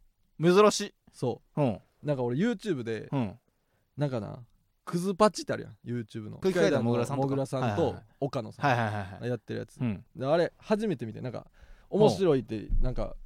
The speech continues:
Speaker 2: 聞いたことあるなと思って。
Speaker 1: ほうほうほう。
Speaker 2: で、なんか、関連みたいなのバーって流れてきて、
Speaker 1: うん。
Speaker 2: あ、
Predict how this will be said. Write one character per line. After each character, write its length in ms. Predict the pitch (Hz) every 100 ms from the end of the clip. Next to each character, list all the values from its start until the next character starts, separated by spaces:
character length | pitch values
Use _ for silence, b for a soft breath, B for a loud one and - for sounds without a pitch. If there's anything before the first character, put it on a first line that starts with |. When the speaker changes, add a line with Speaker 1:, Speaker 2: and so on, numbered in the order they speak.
| -
Speaker 2:
聞 180 | 185 165
い 80 | - -
た 140 | 98
こ 140 | - 226
と 140 | 147
あ 40 | 110
る 60 |
な 60 | 127
と 40 |
思 80 | 143
っ 20 | 135
て。 60 |
Speaker 1:
ほ 0 |
う 20 |
ほ 0 |
う 140 | 95 -
ほ 60 | 117
う。 20 |
Speaker 2:
で、 120 | 131
な 120 | 127
ん 20 |
か、 120 | 123 104 -
関 280 | 160 160 156
連 100 | 156
み 60 |
た 60 | 123
い 40 |
な 60 | 104
の 60 |
バ 120 | 110 120
ー 80 |
っ 20 | 113
て 60 |
流 80 | 123
れ 80 | 120
て 100 | 113
き 60 |
て、 120 | - 110
Speaker 1:
う 100 | 127
ん。 160 | 104
Speaker 2:
あ、 140 | 104